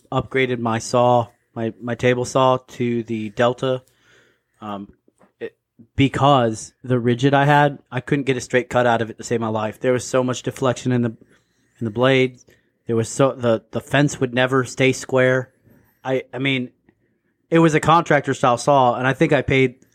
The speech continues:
I don't know, like, a couple hundred bucks for it at the Home Depot. But it's great. I, I'm assuming it's great for outdoors building houses or whatever you need to do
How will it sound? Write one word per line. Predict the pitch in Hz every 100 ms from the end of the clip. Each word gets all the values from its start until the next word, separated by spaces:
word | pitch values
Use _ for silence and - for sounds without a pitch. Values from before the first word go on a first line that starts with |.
| _ _ -
I | 131
don't |
know, | 113
like, | 104 104
a |
couple | 139 131 123
hundred | 123 113
bucks | 123 120
for | - 127 127
it | 123
at | 127 120
the | 120
Home | 123 120
Depot. | 123 127 135 131 135 _ _ _ _ _ _
But | 131 120 -
it's | 151 139
great. | - 156 170
I, | 139 151 -
I'm | 151 160
assuming | - 190 190
it's | 165 -
great | 156 170 -
for | 156 147 - -
outdoors | 151 160 147 160 147
building | - 156 147
houses | 135 147 160 156 151
or | 135
whatever | 131 147 143
you | 147
need | 143
to | 131
do | 139 147 143